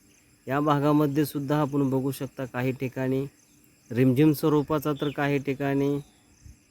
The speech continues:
मुसळधार पाऊस हा चालू आहे. रत्नागिरी, सांगली, सातारा, पुणे, अकलूज या भागामध्ये सुद्धा आपण बघू शकता काही प्रमाणात पाऊस हा सक्रिय झालेला असून मुंबई, पालघर, नाशिक,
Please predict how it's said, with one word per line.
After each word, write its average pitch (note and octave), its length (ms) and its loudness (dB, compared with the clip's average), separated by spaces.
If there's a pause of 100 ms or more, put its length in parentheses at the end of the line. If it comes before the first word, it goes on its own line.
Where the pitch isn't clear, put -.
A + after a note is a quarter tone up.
(140)
मुसळधार C#3 500 2
पाऊस C#3+ 400 0
हा D3 80 -4
चालू C#3 340 -2
आहे. C3+ 260 2
रत्नागिरी, C3+ 600 2
सांगली, C3+ 420 0
सातारा, C3 480 -2 (140)
पुणे, B2+ 320 2
अकलूज B2+ 540 -2 (440)
या A#2+ 120 0
भागामध्ये C#3 720 4
सुद्धा C3+ 300 -2
आपण C3+ 300 0
बघू C3 220 0
शकता C3 400 -6
काही B2+ 260 -4
प्रमाणात B2+ 500 -2 (180)
पाऊस A#2+ 320 -8
हा C3 220 -6 (640)
सक्रिय C#3+ 440 4
झालेला C#3+ 320 4
असून C#3 240 0
मुंबई, C3 480 4
पालघर, C3 520 0
नाशिक, C3 520 -2